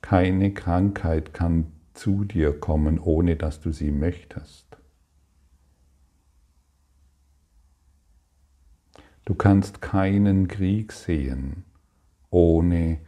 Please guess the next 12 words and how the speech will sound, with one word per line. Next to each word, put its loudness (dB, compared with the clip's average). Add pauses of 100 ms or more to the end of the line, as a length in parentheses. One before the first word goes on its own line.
(240)
dass -2
du -2
ihn 0
möchtest -2
und -2
dass -2
du -2
eine -2
Meinung 0
darüber -2
hast. -10 (3250)
Ja, 0